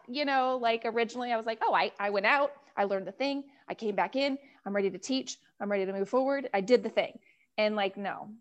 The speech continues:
I think once you trek through that process, it's, like, never ending, and finding, like, why that's, where there's peace in that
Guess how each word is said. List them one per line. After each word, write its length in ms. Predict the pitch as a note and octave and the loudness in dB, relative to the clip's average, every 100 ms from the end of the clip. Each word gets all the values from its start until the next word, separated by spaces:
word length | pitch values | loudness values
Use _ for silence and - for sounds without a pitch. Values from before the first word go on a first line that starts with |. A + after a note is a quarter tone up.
| _ _ _ - | _ _ _ -4
I 100 | A3 | -2
think 280 | A3+ D#4+ F#4 | -2 -4 -4
once 380 | B3 A#3+ B3 B3 | 0 2 2 0
you 80 | A#3 | -4
trek 560 | - A3+ G#3 - - - _ _ _ _ _ | -2 2 2 0 -10 -20 _ _ _ _ _
through 300 | A3+ A#3 A3 | -2 2 4
that 260 | G3+ F#3 - | 2 0 -2
process, 1000 | - G3 G3 - A#3+ A#3+ C4+ - - - _ _ _ _ _ _ _ _ _ | -2 0 0 0 2 2 0 -6 -20 -20 _ _ _ _ _ _ _ _ _
it's, 360 | G#3+ G3 - - _ _ - | 0 0 -2 -12 _ _ -4
like, 200 | G3 F#3 - | -2 -2 -8
never 520 | F#3 F#3 F#3+ A3 A3 | -8 -2 0 2 2
ending, 600 | F#3+ F#3+ G3+ B3+ C#4+ E4 - _ - | 2 2 2 2 0 -4 -10 _ -8
and 180 | G3 F#3+ - | -6 -6 -2
finding, 640 | G#3 G#3 G#3+ G#3+ G#3+ G#3+ | 0 0 0 0 0 0
like, 200 | G3 F#3 | 0 -2
why 300 | G3 G3+ G3 | 0 2 4
that's, 560 | G3+ G3 G3 - - - _ _ _ _ _ _ _ F3+ - _ _ | 4 0 -2 -8 -20 -20 _ _ _ _ _ _ _ -20 -20 _ _
where 360 | F#3 F#3+ G3+ G#3+ | -8 0 4 4
there's 240 | A3+ A3+ - | 4 2 -2
peace 340 | - A#3 B3 | -2 -2 -2
in 160 | D#4 E4+ | -4 -2
that 300 | F4 G#4+ | -2 -2